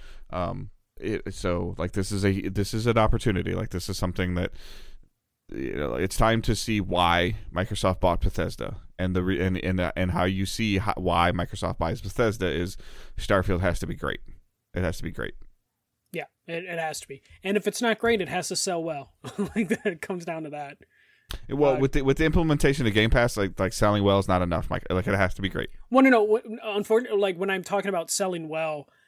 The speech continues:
Speaker 2: I also now mean trending in terms of,
Speaker 1: Yeah.
Speaker 2: like, ga-, it's in Game Pass's hands, Game
Speaker 1: Yeah.
Speaker 2: Pass subscriptions. Like, if
Speaker 1: Yeah.
Speaker 2: Microsoft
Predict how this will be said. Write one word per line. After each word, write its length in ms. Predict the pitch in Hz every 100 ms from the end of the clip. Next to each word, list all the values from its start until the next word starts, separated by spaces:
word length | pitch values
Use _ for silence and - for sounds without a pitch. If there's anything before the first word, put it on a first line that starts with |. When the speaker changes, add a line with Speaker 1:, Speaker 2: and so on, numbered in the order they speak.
| _ _ -
Speaker 2:
I 160 | 175 175
also 380 | 170 180 - 185
now 220 | 170 165
mean 360 | 170 165 160 - _ -
trending 720 | - 185 170 170 147 139 135 _ -
in 140 | 165 165
terms 180 | - 101
of, 60 |
Speaker 1:
Yeah. 140 | 90 95
Speaker 2:
like, 300 | 170 160 143
ga-, 120 | 180 202
it's 220 | 190 -
in 320 | 254 202 190
Game 240 | 185 175 175
Pass's 380 | 180 165 175
hands, 240 | 180 165 156
Game 280 | 175 175 147
Speaker 1:
Yeah. 100 | 180
Speaker 2:
Pass 140 | 175
subscriptions. 560 | - 156 - 160 170 156
Like, 140 | 175 190
if 60 |
Speaker 1:
Yeah. 60 | 104
Speaker 2:
Microsoft 600 | 202 254 269 269 -